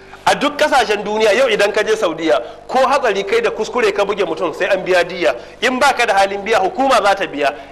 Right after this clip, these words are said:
In ta biya, kai za a ɗaure ka saboda ka yi ganganci. Amma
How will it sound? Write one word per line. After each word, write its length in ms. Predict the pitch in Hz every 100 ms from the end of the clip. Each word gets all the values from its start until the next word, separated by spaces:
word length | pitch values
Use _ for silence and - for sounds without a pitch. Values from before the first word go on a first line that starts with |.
| -
In 140 | 247
ta 80 | 247 -
biya, 200 | 220 208
kai 140 | 226 226
za 100 | 220
a 60 |
ɗaure 260 | 185 185 185
ka 60 |
saboda 280 | 180 196 160
ka 120 | 131 143
yi 100 | 143
ganganci. 480 | 143 143 139 143 - - - - - - -
Amma 180 | 185